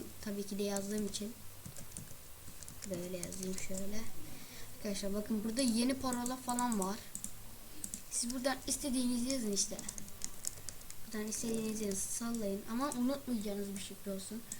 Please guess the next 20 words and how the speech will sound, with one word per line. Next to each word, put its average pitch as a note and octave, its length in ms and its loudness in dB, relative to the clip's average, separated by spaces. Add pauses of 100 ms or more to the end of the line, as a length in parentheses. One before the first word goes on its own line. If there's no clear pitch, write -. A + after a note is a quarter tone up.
(280)
Sonra A#3 180 -2 (140)
buradan A#3+ 340 0
tekrar B3 320 2
aynı A3+ 240 0
parola, G#3 420 0 (100)
burada A3+ 320 -4
parola A#3+ 320 2
ipucu G#3 460 4 (1000)
yazıyorsunuz. F#3+ 720 0 (220)
Bilgisayarı A#3 520 4
yeniden A3+ 640 4
başlatın. G3 640 0 (1700)
Bilgisayarı B3 560 6
yeniden C4 500 6
başlatın. C4 460 0
Sizden A#3+ 420 2
mutlaka A#3+ 640 0
şifre B3 460 2
ve B3+ 240 2 (640)
şey C4+ 420 4